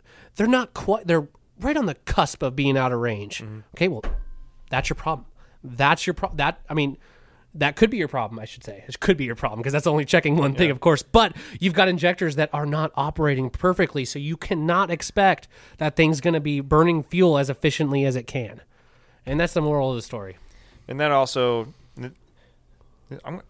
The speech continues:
Speaker 2: I almost think I need to have, like, a, a, a rant or a tangent in, but because I can't sleep at night, this is why I don't sleep
Speaker 1: Yeah.
Speaker 2: at night.
Speaker 1: <laughs>
Speaker 2: So, like, that, that, like, okay, so expanding on that scenario, like, okay, I have two injectors that aren't necessarily doing the right thing. And then what comes up in my mind is, okay,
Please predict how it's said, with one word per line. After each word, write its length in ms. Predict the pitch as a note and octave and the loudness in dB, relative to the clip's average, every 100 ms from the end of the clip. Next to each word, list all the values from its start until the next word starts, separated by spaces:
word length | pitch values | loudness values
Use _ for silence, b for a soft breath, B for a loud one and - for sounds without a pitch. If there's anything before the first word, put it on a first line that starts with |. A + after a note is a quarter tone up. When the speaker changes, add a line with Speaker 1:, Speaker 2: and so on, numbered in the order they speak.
| - | -16
Speaker 2:
I 100 | D#3+ | -12
almost 300 | F#3+ - - | -12 -12 -12
think 140 | A#2+ | -10
I 80 | G#2 | -10
need 120 | G#2 | -10
to 60 | F#2 | -10
have, 140 | F#2+ | -10
like, 140 | F#2 - - | -12 -14 -20
a, 60 | G#2+ | -20
a, 40 | - _ _ _ _ G2+ | -20 _ _ _ _ -12
a 20 | |
rant 340 | F2+ G2+ G2+ | -8 -8 -8
or 60 | F#2 | -10
a 60 | |
tangent 400 | F#2 G#2+ G2+ G2 | -10 -10 -10 -12
in, 120 | F#2+ F#2+ | -12 -14
but 120 | A2 | -14
because 280 | A2 A2+ G2+ | -10 -8 -6
I 40 | |
can't 240 | F#2+ G#2+ F#2+ | -10 -12 -14
sleep 200 | A2 G#2+ | -14 -10
at 60 | |
night, 120 | G#2 G2 | -10 -10
this 120 | G2 | -12
is 60 | G2 | -10
why 140 | F#2+ | -8
I 20 | |
don't 160 | F#2+ F#2+ | -8 -8
sleep 140 | C#3 C3+ | -8 -6
Speaker 1:
Yeah. 100 | G#2 | -4
Speaker 2:
at 120 | G#2+ F#3 - | -2 -2 0
night. 120 | G3 - | 0 -2
Speaker 1:
<laughs> 60 | |
Speaker 2:
So, 200 | - C#3+ | 2 4
like, 140 | B2+ A#2+ | 6 4
that, 360 | B2+ A2+ D3 | 0 -2 -2
that, 260 | C3+ C3+ C3 | 2 2 2
like, 120 | A#2 | -2
okay, 260 | A#2+ A#2+ G#2+ | -2 -4 -6
so 280 | F#2+ A2 G#2+ - - - - _ _ | -4 -6 -8 -12 -20 -20 -20 _ _
expanding 380 | - - - B2+ | -12 -10 -4 -2
on 80 | A2+ | -2
that 100 | G#2+ | -4
scenario, 380 | - G#2+ G#2 F#2+ | -6 -4 -4 -4
like, 140 | G2 | -6
okay, 220 | A2+ - F#2+ | -8 -10 -10
I 40 | |
have 140 | F#2 | -10
two 160 | - A2+ | -12 -12
injectors 460 | G2 G2 G2 F#2+ F2+ | -10 -10 -10 -14 -12
that 100 | F#2+ | -12
aren't 140 | G2+ | -12
necessarily 320 | G2 - G2 | -12 -10 -10
doing 180 | G#2 G2+ | -10 -10
the 60 | F#2+ | -10
right 160 | G2 | -12
thing. 320 | G#2 G2+ F#2+ F#2+ B B B B B B _ - | -10 -12 -12 -16 B B B B B B _ -8
And 120 | A2 | -2
then 240 | A2+ A2 A2 | 0 -2 -4
what 160 | B2 A2+ | -4 -2
comes 180 | B2+ A#2 | -2 -2
up 60 | |
in 80 | G#2+ | -4
my 160 | A2 A2+ | 0 0
mind 260 | G#2+ G2+ G2 | 0 -2 -2
is, 200 | G2 F2 | -6 -8
okay, 380 | A2 G#2+ G2 | -12 -8 -8